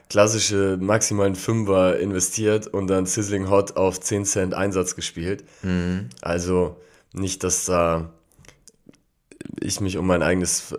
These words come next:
Speaker 1: Vermögen gebracht
Speaker 2: Mhm.
Speaker 1: hätte.
Speaker 2: Ich hatte neulich wieder auf dem,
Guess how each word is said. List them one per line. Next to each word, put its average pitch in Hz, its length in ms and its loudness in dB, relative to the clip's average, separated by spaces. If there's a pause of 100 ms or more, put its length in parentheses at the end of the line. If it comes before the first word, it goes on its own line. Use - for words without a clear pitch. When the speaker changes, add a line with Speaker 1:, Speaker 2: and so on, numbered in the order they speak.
Speaker 1:
Vermögen 98 720 2
gebracht 87 560 -2 (220)
Speaker 2:
Mhm. 90 300 -2
Speaker 1:
hätte. 90 260 -2
Speaker 2:
Ich 120 60 2
hatte 120 160 2
neulich 104 560 2
wieder 90 460 2
auf 85 120 0
dem, 85 340 -6